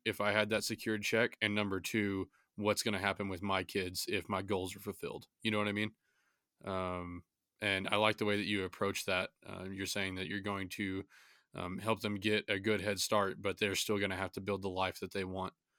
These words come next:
Um, I think that's key. And I think that a lot of parents who, um, work their ass off to, uh, to achieve great things like you have,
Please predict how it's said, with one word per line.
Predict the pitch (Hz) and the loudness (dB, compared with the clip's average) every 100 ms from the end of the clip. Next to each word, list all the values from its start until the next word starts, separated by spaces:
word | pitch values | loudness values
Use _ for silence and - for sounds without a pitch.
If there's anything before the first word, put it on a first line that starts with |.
| _ _ _ _ - | _ _ _ _ -12
Um, | 98 - 98 _ - | -12 -12 -18 _ -4
I | 101 | -2
think | 101 | 0
that's | 98 90 | 0 -2
key. | - 101 95 90 98 | -2 2 2 2 0
And | |
I | 98 | 0
think | 104 92 | 0 0
that | 95 | 0
a | |
lot | 95 95 | 2 2
of | 98 | 0
parents | 107 98 98 95 | -2 0 0 -2
who, | - 92 92 - - - _ - | -2 -2 -4 -8 -20 -20 _ -8
um, | 90 87 87 85 _ 104 | -6 -4 -6 -8 _ 0
work | 107 - | 0 2
their | 101 | 2
ass | 95 98 - | 4 2 2
off | 98 92 - | 2 0 -4
to, | 98 92 92 | -4 -2 -2
uh, | 92 90 87 _ _ _ _ _ - | -2 -2 -6 _ _ _ _ _ -8
to | - 107 95 98 | 0 2 2 0
achieve | 98 - - 107 98 95 | 0 0 2 4 2 2
great | 101 104 | 2 2
things | - 98 92 - | 0 -2 -2 -2
like | 92 - | -4 -2
you | 95 | 0
have, | 95 92 90 | 0 0 -4